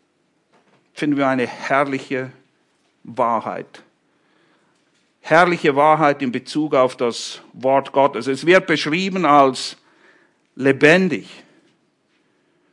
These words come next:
und ein Beurteiler der Herzen.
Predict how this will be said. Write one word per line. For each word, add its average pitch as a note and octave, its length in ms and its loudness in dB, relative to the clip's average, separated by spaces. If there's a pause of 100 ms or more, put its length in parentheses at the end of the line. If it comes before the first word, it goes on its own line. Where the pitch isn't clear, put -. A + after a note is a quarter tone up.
(1400)
und D#3+ 460 0 (1400)
ein C3 160 -6
Beurteiler B2 800 -4 (800)
der A2+ 100 -10
Herzen. A2 480 -14